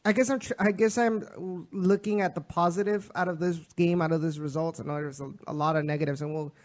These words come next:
we'll talk about that. But I think the positive is that we were able to limit Real Monarchs,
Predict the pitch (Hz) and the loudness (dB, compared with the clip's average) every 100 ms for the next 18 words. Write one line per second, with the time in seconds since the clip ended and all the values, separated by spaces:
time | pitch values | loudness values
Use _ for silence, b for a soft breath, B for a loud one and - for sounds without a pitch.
0 | b b 220 214 220 220 180 165 165 160 | b b 0 2 0 0 2 2 2 0
1 | 151 b b b - 233 247 254 - 202 | 0 b b b 0 2 4 4 4 4
2 | 262 269 190 196 240 190 165 - _ _ | 4 4 4 4 4 2 0 -4 _ _
3 | _ _ - - 170 220 233 - 202 220 | _ _ -20 -4 4 6 6 6 6 6
4 | 220 208 - - - 208 196 196 - 180 | 4 2 -4 -2 4 8 8 6 10 12
5 | 202 247 240 - 185 190 180 185 165 160 | 12 12 8 6 8 12 12 10 8 8
6 | 151 151 - - | 6 4 0 -12